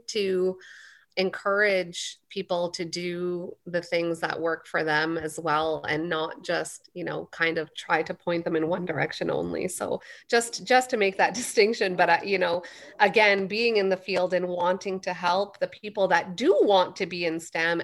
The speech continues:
or, and, and, or be in those leadership roles, I think the education and awareness can go a long way. And again, it, it's not something that can happen overnight,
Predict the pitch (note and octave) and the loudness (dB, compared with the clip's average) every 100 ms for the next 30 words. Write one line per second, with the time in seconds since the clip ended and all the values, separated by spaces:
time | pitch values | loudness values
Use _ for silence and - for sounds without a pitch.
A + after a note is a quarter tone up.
0 | - G3+ G3 F#3+ _ - A3+ B3+ B3+ B3+ | -2 0 0 -2 _ 0 4 6 4 4
1 | A#3 C#4+ D4 - F#3+ G3+ A3 G3 G3 F3+ | 6 6 4 2 2 2 0 0 -2 0
2 | F3 E3+ E3+ F3+ F#3 E3+ - D#3+ E3 F3 | 0 0 0 -2 0 0 -2 -6 -2 0
3 | F#3 F3+ E3 F3 - - - - - - | 2 2 2 -2 -8 -14 -20 -20 -18 -10
4 | - F3 E3+ F3+ F3 F3 F3 E3+ - D#3+ | -4 -4 -2 -4 -4 -6 -4 -2 -2 -4
5 | F3 - D#3 F#3+ F#3+ E3+ E3 D#3+ E3+ E3+ | -4 -6 -4 -2 -2 0 2 2 2 0
6 | - E3+ E3+ E3+ E3 D#3+ E3 E3 E3+ E3+ | -2 -2 0 2 2 0 0 0 0 0
7 | E3 E3+ F#3 F3+ F3+ - F#3 F#3+ - F#3+ | -2 0 0 0 -2 -4 -6 -8 0 2
8 | F3+ - F3+ E3+ D#3+ E3+ F#3 F3 F3 F3 | 2 -2 -4 -2 -2 -4 -2 -2 0 0
9 | F3 E3 E3 F3 | 0 2 2 0